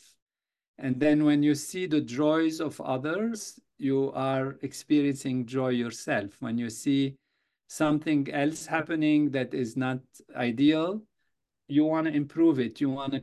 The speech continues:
contribute to it, you wanna show the way of the experiencing ultimate reality as a field of being, the field of being which I call the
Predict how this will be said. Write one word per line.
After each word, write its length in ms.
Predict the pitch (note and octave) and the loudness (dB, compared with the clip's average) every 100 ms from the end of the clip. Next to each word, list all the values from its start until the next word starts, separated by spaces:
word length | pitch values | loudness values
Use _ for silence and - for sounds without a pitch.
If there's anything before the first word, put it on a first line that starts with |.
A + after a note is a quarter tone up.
| - | -4
contribute 680 | D#3 D3+ D3+ C3 C3 C3+ C3 | -4 -4 -4 -2 0 -2 -2
to 120 | A#2+ | -10
it, 300 | G2+ G2 - | -8 -10 -6
you 80 | A#2+ | -2
wanna 280 | A#2 A#2+ - | -2 -4 -6
show 400 | - - F3 D#3+ | -10 -4 0 0
the 160 | B2 | 0
way 520 | A#2+ A#2 G#2+ G2 G2 - _ _ _ _ - | -2 -2 -2 -4 -10 -16 _ _ _ _ -8
of 580 | C3 C3 A#2+ - - - _ - | -2 0 -2 -8 -20 -20 _ -6
the 340 | B2+ B2+ - | -2 -2 -2
experiencing 1200 | D3 - - F3+ F3+ E3+ D#3+ C#3+ D#3 D3 C#3+ C#3 _ - | -6 -6 -8 -4 -2 0 -4 -2 0 2 0 -4 _ -6
ultimate 560 | D#3 E3 E3 D3+ D3 C3+ | -4 -4 -2 -4 -2 -2
reality 760 | C3 C#3+ E3 C#3+ - A2+ A#2 | 0 0 -2 -4 -4 -2 -2
as 240 | B2+ B2 | -4 -2
a 60 | C#3 | -2
field 580 | - - F3 F3+ E3+ C#3+ | -4 -12 -4 -4 -4 -6
of 240 | C3+ - B2+ | -6 -8 0
being, 560 | D3 D3+ B2 G#2+ G#2 A2+ _ _ _ _ _ - | 0 2 0 -2 -8 -12 _ _ _ _ _ -4
the 100 | B2+ | -4
field 600 | - - - E3+ E3+ D#3 | -4 -14 -2 2 2 2
of 180 | C#3 C#3 | -4 -2
being 300 | C3 B2+ C3 | -2 -2 -2
which 240 | B2+ - | -2 -4
I 220 | C3+ A#2+ | -4 -4
call 340 | A#2+ C3 B2 A#2+ | -4 -2 -2 -2
the 280 | A#2 A#2 | -4 -6